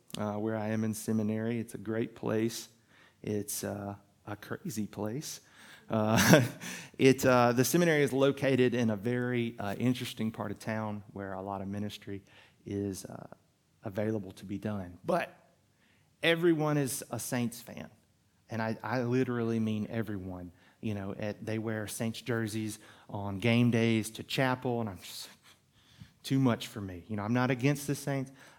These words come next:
I'm not for the Saints. Um, but I'm sure a few of us remember last year the whole no-call situation, okay? You remember,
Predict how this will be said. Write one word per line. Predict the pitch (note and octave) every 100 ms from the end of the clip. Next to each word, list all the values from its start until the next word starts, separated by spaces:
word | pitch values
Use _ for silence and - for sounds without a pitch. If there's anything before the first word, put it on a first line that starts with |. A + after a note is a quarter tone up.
| -
I'm | A#2 B2
not | A#2 A#2
for | - G2
the | F2
Saints. | - F#2 E2+ - - _ - - - -
Um, | G#2+ G2+ F#2+ F#2+ F#2 - _ -
but | A2 A#2+
I'm | C3
sure | A#2+ E3 E3+
a | D#3
few | F3 E3+
of |
us | E3 D#3+
remember | D3 D3 C#3 C3+
last | C3 C3 C3 - A#2+
year | A#2 G#2+ G#2 - _ -
the |
whole | A2+ B2+ B2
no-call | A2 A2+ C3+ C3+ - A#2 G2+
situation, | F#2+ - - - - G#2+ - - - _ _ _ _ _
okay? | G#2+ - A#2 A#2+ A#2 - - _
You | A2
remember, | C3+ C3+ C3 C3